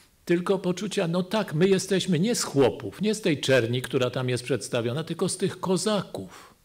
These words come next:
z tych dumnych kozaków, którzy potrafili pobić tak potężnego przeciwnika jak polska husaria. To było bardzo Ukraińcom potrzebne. Tak samo jak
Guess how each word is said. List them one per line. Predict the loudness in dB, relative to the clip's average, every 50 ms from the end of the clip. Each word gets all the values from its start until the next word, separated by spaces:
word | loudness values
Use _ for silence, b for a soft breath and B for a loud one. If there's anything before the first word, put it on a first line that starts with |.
| _
z | -20 -10 0
tych | 0 0 0 4
dumnych | 4 4 4 4 2 0 0 0
kozaków, | 0 0 0 2 2 2 0 2 -2 -4 -4
którzy | -4 -2 -2 0 2 2 0 0 0 B B B B _
potrafili | -2 -2 0 2 0 0 0 -2 -2 0 0 0 0
pobić | 0 0 0 0 0 -2 -6 -6 -4
tak | -4 -4 -4 -2
potężnego | -2 -2 0 0 -2 -2 -2 -2 -2 -4 -2 0 0 0 0 -2 B B B B
przeciwnika | -4 -2 -2 -2 0 -2 -2 -2 -2 -4 -2 -2 -2
jak | -2 -2 -2
polska | -2 -2 -2 -2 -2 -4 -4
husaria. | -4 -4 -6 -8 -6 -4 -2 -2 -2 -2 -4 -6 -8 -14 -16 _ _ _ _ _ _ _ _ _ _ _ _ _ _ _ _ _ _ _ _ _ _ _ _ _ _ _ _ _ _
To | 0 0
było | 2 4 4 4 4
bardzo | 4 2 2 2 2 0 0 0 0
Ukraińcom | 0 0 0 0 0 2 0 0 0 0 -2 -2
potrzebne. | -2 -2 -4 -2 -2 0 0 0 0 -2 -8 -12 -14 -16 -20 b b b b b b b b _
Tak | -4 -4 -4 -4
samo | -2 0 0 2 2 2 2 2
jak | 2 2 2 2 0 -2 -6 -14